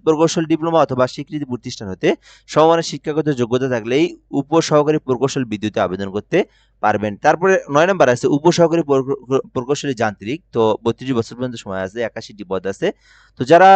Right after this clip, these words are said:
যান্ত্রিক প্রকৌশল নিয়ে ডিপ্লোমা করছেন তারা কিন্তু আবেদন করতে পারবেন। যান্ত্রিক নিয়ে যারা ডিপ্লোমা করছেন তারা কিন্তু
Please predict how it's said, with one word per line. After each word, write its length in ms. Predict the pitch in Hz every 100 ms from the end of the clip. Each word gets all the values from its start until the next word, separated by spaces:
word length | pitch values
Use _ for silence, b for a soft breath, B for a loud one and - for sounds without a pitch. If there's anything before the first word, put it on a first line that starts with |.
| 185 135
যান্ত্রিক 460 | 117 143 151 165 190 _
প্রকৌশল 360 | 170 143 170 170
নিয়ে 160 | 165 131
ডিপ্লোমা 320 | 127 143 156
করছেন 340 | 147 101 - 113
তারা 180 | 123 123
কিন্তু 180 | 123 131
আবেদন 280 | 113 101 107
করতে 340 | 101 95 - 170 339 _ _ _
পারবেন। 360 | 95 98 107 101 78 _ _ _
যান্ত্রিক 340 | 120 127 139 160
নিয়ে 140 | 160
যারা 120 | 160 160
ডিপ্লোমা 340 | 151 156 160
করছেন 280 | 151 156 175
তারা 180 | 143 135
কিন্তু 240 | 147 151